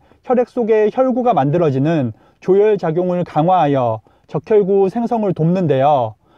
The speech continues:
혈액 중에 적혈구나 헤모글로빈이 부족해서 나타나는 빈혈을 근본적으로 예방하는 역할을 합니다.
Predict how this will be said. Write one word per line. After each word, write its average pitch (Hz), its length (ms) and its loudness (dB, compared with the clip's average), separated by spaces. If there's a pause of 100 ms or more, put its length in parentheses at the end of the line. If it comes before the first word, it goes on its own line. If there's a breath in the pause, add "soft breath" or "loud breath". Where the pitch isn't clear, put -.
(160 soft breath)
혈액 262 300 -2
중에 151 500 -2 (240)
적혈구나 202 720 0
헤모글로빈이 214 840 -2
부족해서 180 460 -4
나타나는 139 720 -2 (340 soft breath)
빈혈을 190 500 2
근본적으로 175 840 0 (240 soft breath)
예방하는 170 600 0
역할을 156 360 0
합니다. 131 580 0